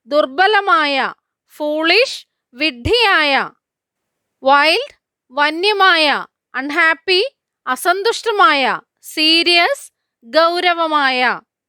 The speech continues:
ഈ വാക്കുകളെല്ലാം തന്നെ പൊതുവെ ആളുകളെക്കുറിച്ച് വിവരിച്ചു പറയുന്നതിനായി ഉപയോഗിക്കുന്നവയാണ്. ഇനി നിങ്ങൾ ഒരാളെക്കുറിച്ച് വിവരിച്ചെഴുതുമ്പോൾ ശ്രദ്ധിക്കേണ്ട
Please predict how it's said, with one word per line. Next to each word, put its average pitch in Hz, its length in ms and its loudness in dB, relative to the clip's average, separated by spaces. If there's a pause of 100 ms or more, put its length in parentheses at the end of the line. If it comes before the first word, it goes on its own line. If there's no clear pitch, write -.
(1040)
ഈ 403 40 6 (120)
വാക്കുകളെല്ലാം 330 760 2 (100)
തന്നെ 311 220 0 (100)
പൊതുവെ 269 420 0 (480)
ആളുകളെക്കുറിച്ച് 330 800 0
വിവരിച്ചു 339 460 -2
പറയുന്നതിനായി 269 680 0 (240)
ഉപയോഗിക്കുന്നവയാണ്. 302 1000 0 (1080)
ഇനി 415 240 2 (580)
നിങ്ങൾ 440 280 2 (100)
ഒരാളെക്കുറിച്ച് 339 800 2 (120)
വിവരിച്ചെഴുതുമ്പോൾ 302 880 -2 (100)
ശ്രദ്ധിക്കേണ്ട 359 560 -2